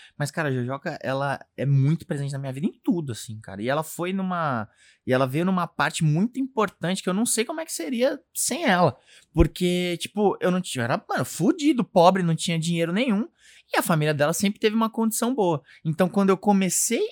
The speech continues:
a ganhar dinheiro, eh,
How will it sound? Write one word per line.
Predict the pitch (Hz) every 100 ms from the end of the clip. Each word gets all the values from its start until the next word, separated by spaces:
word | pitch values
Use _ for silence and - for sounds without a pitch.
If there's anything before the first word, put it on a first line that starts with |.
| -
a | 170
ganhar | 143 139 135 123 113
dinheiro, | 123 147 135 127 196 180 110 - _ _
eh, | 123 127 123 120 117